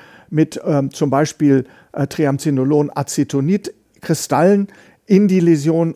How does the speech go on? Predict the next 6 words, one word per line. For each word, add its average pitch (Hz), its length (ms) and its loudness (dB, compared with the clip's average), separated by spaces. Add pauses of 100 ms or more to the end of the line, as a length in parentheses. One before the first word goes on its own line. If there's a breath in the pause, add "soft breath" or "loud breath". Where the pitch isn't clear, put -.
oder 196 520 4 (180)
und 220 360 4
kombiniert 160 580 0
mit 151 160 -6
fünf 156 300 -4
Fluorouracil. 135 1120 -2